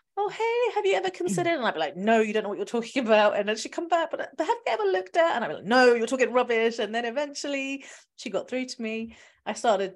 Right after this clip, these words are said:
learning about intuitive eating and anti-diet. That's how I entered this. And I think that's how a lot of people enter it. You know, that kind of,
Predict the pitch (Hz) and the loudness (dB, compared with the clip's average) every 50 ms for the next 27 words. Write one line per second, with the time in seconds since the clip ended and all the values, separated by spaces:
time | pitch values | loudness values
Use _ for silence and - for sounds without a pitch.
0 | _ - 190 196 180 180 180 180 180 170 185 185 - 185 165 180 180 226 247 254 | _ -8 -4 -2 -2 -2 -2 -2 -2 -4 -4 -6 -6 -6 -6 -6 -6 -8 -8 -6
1 | - - 254 233 233 240 226 - - 190 - 180 175 - - 160 - 165 175 190 | -6 -4 -4 -4 -4 -4 -6 -8 -8 -6 -6 -6 -8 -8 -10 -10 -4 -2 0 2
2 | 214 220 220 190 185 - - - - - - - - - - - - 185 180 175 | 2 0 0 -2 -4 -4 -4 -6 -10 -12 -12 -12 -12 -12 -12 -8 -6 -4 -2 -2
3 | 175 - 170 185 196 190 - - 208 185 185 - 214 220 220 214 - 196 170 151 | -2 -2 -2 -2 -2 -4 -6 -6 -8 -8 -6 -4 -4 -4 -4 -4 -6 -6 -6 -6
4 | 147 - 170 - - - - - - 147 143 139 135 135 139 147 151 170 190 190 | -8 -10 -14 -16 -16 -16 -14 -12 -12 -10 -8 -8 -8 -8 -8 -6 -6 -6 -8 -8
5 | - - 240 226 254 247 - 247 240 254 254 - 277 254 - - 202 190 185 180 | -10 -14 -14 -12 -12 -12 -10 -10 -10 -10 -8 -6 -6 -8 -8 -8 -6 -4 -2 -2
6 | 175 - - - - 180 170 160 156 - | -2 -4 -8 -8 -8 -8 -6 -6 -8 -10